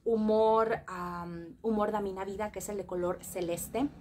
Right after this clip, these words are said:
Pero este pues obviamente tiene un toque, o sus toques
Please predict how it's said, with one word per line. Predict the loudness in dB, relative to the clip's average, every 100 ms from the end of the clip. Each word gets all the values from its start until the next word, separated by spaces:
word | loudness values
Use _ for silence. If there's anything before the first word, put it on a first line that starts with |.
| -20 -20 -20 2 6
Pero | 8 8 6
este | -2 -2
pues | -2
obviamente | 0 2 0 -4 -8
tiene | -10 -10 -10
un | -8 -6
toque, | -6 -4 -4
o | -4
sus | -6 -6
toques | -6 -4 -6